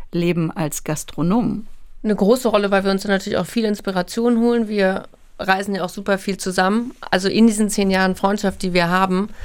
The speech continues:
Speaker 2: haben wir, glaube ich, schon zig, äh, Reisen zusammen gemacht. Und da ist natürlich auch die Kulinarik, würde ich sagen, fast an erster Stelle.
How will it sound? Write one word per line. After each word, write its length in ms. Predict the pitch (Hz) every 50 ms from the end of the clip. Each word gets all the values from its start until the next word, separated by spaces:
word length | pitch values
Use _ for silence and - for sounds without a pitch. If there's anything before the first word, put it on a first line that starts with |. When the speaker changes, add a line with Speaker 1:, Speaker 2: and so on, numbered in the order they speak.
| - - - - - - -
Speaker 2:
haben 300 | - - 185 190 196 185
wir, 80 | 185 185
glaube 240 | 196 185 185 190
ich, 80 | 185 -
schon 140 | - 185 180
zig, 300 | - - 196 - - - - - - -
äh, 100 | - -
Reisen 480 | 196 190 185 185 190 185 190 190 196 190
zusammen 380 | - - 190 196 185 185 180
gemacht. 560 | 175 175 190 202 196 - - - - - - - - - -
Und 200 | - 185 175 -
da 60 | 190 180
ist 140 | 180 185 190
natürlich 420 | 185 180 - 190 190 185 190 -
auch 200 | - 185 180 175
die 420 | - - 190 185 185 185 185 196 208 220 - -
Kulinarik, 800 | - - 196 190 180 175 170 175 180 185 190 190 196 - - -
würde 140 | - 185 185
ich 80 | 185 -
sagen, 200 | - 185 180 180
fast 220 | - 190 180 -
an 80 | 185 180
erster 320 | - 180 180 - 185 170
Stelle. 480 | 156 - - 180 175 165 160 165 175